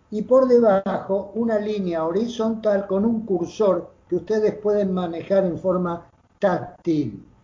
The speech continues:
¿Eh? Lo llevan a derecha o izquierda y se van a dar cuenta que la pantalla se ilumina mucho o se ilumina poco hasta que ustedes elijan el que les parece mejor.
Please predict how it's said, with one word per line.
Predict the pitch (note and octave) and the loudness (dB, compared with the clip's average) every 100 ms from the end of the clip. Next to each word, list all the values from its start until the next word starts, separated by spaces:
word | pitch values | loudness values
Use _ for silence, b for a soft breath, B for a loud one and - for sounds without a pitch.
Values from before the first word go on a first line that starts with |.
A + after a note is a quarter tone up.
| _ D#3+ | _ -4
¿Eh? | G#3 | -2
Lo | G3 E3 | 0 0
llevan | F3 G3+ G3 F#3+ F#3+ | 2 2 2 -2 -4
a | D3+ | -4
derecha | E3 G#3 G#3 F#3 | 2 2 4 2
o | G3 | 2
izquierda | F#3+ A#3 A3+ G3+ G#3+ A3 - _ | -2 0 0 2 0 -2 -8 _
y | D#3+ D#3+ | -6 -4
se | F3+ | -2
van | G3+ | 0
a | G3+ | 2
dar | F#3+ F#3 | 0 0
cuenta | G#3 G#3+ F3 | 0 2 0
que | |
la | E3+ E3 | 0 -2
pantalla | E3 D3+ F#3 E3 E3 D#3+ - - | -4 -2 0 0 -2 -6 -12 -12
se | - | -6
ilumina | D#3+ E3 E3+ G3 G3+ | -2 0 0 2 2
mucho | F#3+ F#3+ F#3+ G3 G3 b b b - | 2 0 0 0 -2 b b b -8
o | D#3+ | -4
se | F3 | -2
ilumina | E3+ E3 G3+ F#3+ F#3 | -2 0 0 0 0
poco | F#3 F3+ F#3 | -2 0 -2
hasta | - F#3 | 0 -2
que | E3 | -2
ustedes | E3+ A3 A3 G#3+ | -2 2 2 0
elijan | F3 G#3+ G3+ F#3 | -2 0 0 0
el | E3+ | -2
que | D#3+ E3 | -6 -6
les | D3+ | -4
parece | - D#3+ F3 - D#3 | -4 -4 -4 -4 -4
mejor. | D#3+ - F#3+ D#3 - | -4 0 2 2 -2